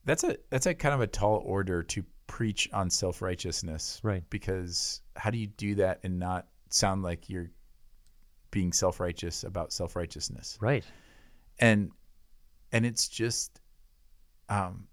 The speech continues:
Speaker 1: this reminder that, that it should be a freedom, like, it should be a pathway to freedom and to a load lifted,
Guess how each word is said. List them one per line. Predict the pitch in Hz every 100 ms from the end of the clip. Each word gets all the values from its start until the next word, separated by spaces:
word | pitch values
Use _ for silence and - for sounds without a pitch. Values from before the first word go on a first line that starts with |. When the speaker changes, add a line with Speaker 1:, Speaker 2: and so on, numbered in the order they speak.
| -
Speaker 1:
this | - - 123
reminder | 104 95 95 104 101 95
that, | 92 85 - - _ _ - - 107
that | 107 92 - - - _ _ _ _ - - - - - -
it | 135 127
should | - 170
be | 185 135
a |
freedom, | - - 117 104 69
like, | 101 104
it | 113
should | - 135
be | 139
a | 113
pathway | - 98 101 110
to | 95
freedom | - 98 98 87
and | 95 90
to | 95
a | 87
load | 92 92 87 -
lifted, | 95 90 - 90 85